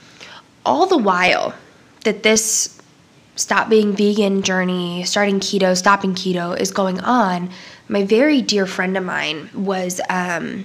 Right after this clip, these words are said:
in eating disorder treatment. I mean, we called it camp. I think it made us, made her feel better about calling it camp. I don't know. I don't remember how that got started. But it was a day program that she went to every day to deal with her, um,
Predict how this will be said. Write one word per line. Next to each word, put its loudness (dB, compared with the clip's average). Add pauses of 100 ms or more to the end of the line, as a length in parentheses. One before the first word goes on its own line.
(400)
in 0
eating 2
disorder 0
treatment. -6 (120)
I -6
mean, -4
we 2
called 4
it -6
camp. 0
I -20
think 2
it -4
made 4
us, 0 (100)
made 0
her 0
feel 2
better 6
about -4
calling 4
it -6
camp. 0
I 8
don't 8
know. 2
I 4
don't 6
remember 2
how 2
that 0 (380)
got -6
started. 0 (560)
But 2
it 2
was 0
a 2
day 0
program 2
that 0
she 0
went 2
to -2
every 0
day -2 (800)
to 6
deal 2
with 0
her, 0 (440)
um, -2